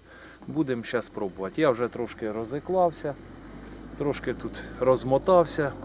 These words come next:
Ну, зараз в процесі вам все буду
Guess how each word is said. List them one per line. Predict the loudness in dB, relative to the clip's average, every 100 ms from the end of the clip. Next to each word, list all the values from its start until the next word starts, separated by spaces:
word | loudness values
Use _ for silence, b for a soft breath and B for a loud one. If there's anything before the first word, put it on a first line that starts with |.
| -6
Ну, | -4 -6 -12 B B B B B
зараз | -2 4 4 4 0 -10 B B B -8
в |
процесі | -2 -2 2 0 2 -2
вам | -2 -2
все | -2 -4 -4 -4
буду | -6 -4 -4